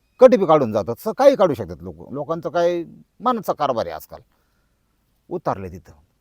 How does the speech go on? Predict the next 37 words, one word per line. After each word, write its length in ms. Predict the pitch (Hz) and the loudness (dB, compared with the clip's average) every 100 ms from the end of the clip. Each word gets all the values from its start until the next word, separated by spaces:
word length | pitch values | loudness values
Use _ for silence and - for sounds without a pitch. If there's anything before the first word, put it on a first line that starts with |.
| _ _ _ _ _ - | _ _ _ _ _ -6
आजूबाजूच्या 380 | 139 156 170 170 | -4 -2 -2 -2
परिस्थितीचा 400 | 190 - 156 160 | -2 -2 0 0
अंदाज 220 | 165 165 | 2 0
घेतो, 200 | 175 143 | 0 -2
थोडा 400 | - 139 156 156 | -2 -2 2 2
अंधार 200 | 170 143 | 4 0
पडायला 360 | - 107 104 | 0 -4 -4
लागला, 180 | 101 120 | -4 -6
त्याला 220 | 113 143 | -6 -2
वाटलं 240 | 147 151 147 | 0 -2 -4
ते 140 | 131 | -10
कोण 260 | - 147 127 | -6 -4 -2
बघत 320 | 131 104 - | -2 -2 -6
नाही 140 | 87 | -14
आपल्याला. 320 | 82 - 82 76 _ _ _ _ _ _ | -16 -16 -20 -20 _ _ _ _ _ _
बरं, 200 | 60 76 - | -18 -18 -18
ठीक 100 | - - | -20 -20
आहे. 80 | _ _ _ _ _ _ _ _ - | _ _ _ _ _ _ _ _ -18
मग 60 | 107 | -8
त्यांनी 200 | - 160 | -4 -4
तिथं 280 | 139 151 127 | -4 -4 -2
डान्स 280 | 101 170 131 | 2 0 -2
केला, 220 | - 95 80 - _ _ _ _ _ _ _ 95 | -8 -10 -10 -18 _ _ _ _ _ _ _ -8
गाणं 220 | 110 113 | -6 -4
लावलं 320 | 110 107 104 | -4 -4 -6
मराठी, 560 | 104 117 101 90 98 95 _ | -6 -4 -6 -8 -14 -16 _
उडत्या 300 | 117 113 120 | -8 -6 -6
चालीची, 600 | 104 113 107 90 104 95 90 _ _ _ | -4 -4 -4 -10 -14 -14 -16 _ _ _
ती 440 | 117 110 104 98 92 _ _ _ _ _ | -8 -6 -6 -8 -14 _ _ _ _ _
आमकं 260 | 110 104 117 | -10 -6 -6
तमकं, 140 | 123 180 | -6 -4
नाही, 120 | 233 156 | -4 -4
थोडी 160 | 170 | 0
अशी 360 | 165 - 139 127 - | 0 0 -6 -8 -2
अश्लील 320 | 156 - 131 | -2 0 -2
गाणी 220 | 135 135 | 0 0
असतात, 260 | 131 - | -2 -4